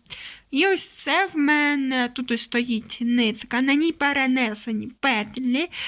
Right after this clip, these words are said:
Це петлі перенесені з голови, тобто ось це в мене голова цього ведмедика, а ось це ось все тіло.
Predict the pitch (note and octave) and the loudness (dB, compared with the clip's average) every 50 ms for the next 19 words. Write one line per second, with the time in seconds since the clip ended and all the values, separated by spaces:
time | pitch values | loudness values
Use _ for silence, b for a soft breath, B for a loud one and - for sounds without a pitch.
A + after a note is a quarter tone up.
0 | B B B - - D4+ C4+ C4 - C#4+ B3+ A3+ A3 - A#3 A3 G#3 G#3 G#3 G#3 | B B B -2 0 0 0 0 0 2 2 2 0 -2 -2 0 0 2 0 0
1 | G#3 G3+ - A#3+ A#3+ A#3+ B3 B3+ C4 B3 G#3+ A3+ - - - A3+ G#3+ G#3 G#3+ G#3+ | -2 -2 0 2 2 4 4 4 4 4 4 2 0 0 -2 -2 -2 0 -2 -2
2 | A3 G#3+ G#3+ A3+ - - C4+ A#3 G#3+ F#3+ G#3 B3 B3 C4+ D4 D4+ C4 A3 G3+ G3+ | -2 -2 0 0 2 2 2 2 0 0 -2 0 0 2 2 2 0 0 0 -2
3 | G3+ - B3 A#3 A#3 - - G3+ G#3 A3+ B3 - - A3+ G3+ G3 G3+ G3+ G#3 G#3 | -2 0 -2 -2 -2 -2 -4 -4 -2 -2 0 0 0 0 -2 -2 -4 -4 -4 -4
4 | G#3 G#3+ A3+ G#3+ B3 B3 B3+ C4+ C#4+ D#4+ F#4 G#4 A4 A4 - B B B B B | -4 -4 -6 -4 -4 -4 -2 -2 0 2 2 2 2 0 -2 B B B B B
5 | B B B B B - - D4+ C#4+ C#4 D4 C#4 C4+ C#4 C#4 C4+ C4+ C4 B3 B3+ | B B B B B -4 -2 0 2 2 2 2 0 0 2 2 2 2 2 0
6 | B3 A3+ - A3 - - - A3 B3+ D#4+ F#4 F#4+ E4 C4 B3+ - - G4+ - - | -2 -4 -2 -4 -4 -4 0 2 4 4 4 4 2 0 0 0 0 0 -2 -4
7 | - - - - B3+ B3 C4 C#4+ D4+ D4+ D4+ C#4+ C4 - - D#4+ F#3 A3 A#3 - | -4 -4 -2 -2 0 0 2 2 2 2 2 0 -2 -6 -8 -8 -6 -4 -2 -2
8 | - - - - - - A3+ A3+ A#3+ B3+ B3+ - _ - - A#3 A3+ G3+ F#3+ F#3+ | -2 0 0 0 0 0 0 0 -2 -2 -4 -6 _ -4 0 2 2 2 0 -2